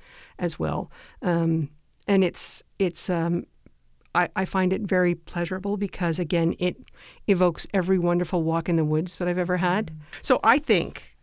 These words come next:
Speaker 1: that our wines today are pretty nice examples and very different examples of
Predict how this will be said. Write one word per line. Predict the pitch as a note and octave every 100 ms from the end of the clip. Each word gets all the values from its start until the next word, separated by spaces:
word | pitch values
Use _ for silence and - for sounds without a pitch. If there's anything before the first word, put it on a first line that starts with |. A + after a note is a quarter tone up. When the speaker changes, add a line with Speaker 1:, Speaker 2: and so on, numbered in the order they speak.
| -
Speaker 1:
that | F3 F3+ E3+ -
our | G3+ F#3+
wines | F#3 F#3 G3 -
today | F#3+ F3+ E3 D#3+ E3+ - -
are | F#3 E3+ E3+
pretty | - - D4 D4+
nice | C4 A3 -
examples | E3 E3+ E3+ E3+ F#3 F3+
and | - F#3
very | E3 F#3 F#3+
different | D3+ G3 - F#3+
examples | F3+ D3+ D3+ D3+ D3 F2 - - -
of | F#3 D#3+ D#3 -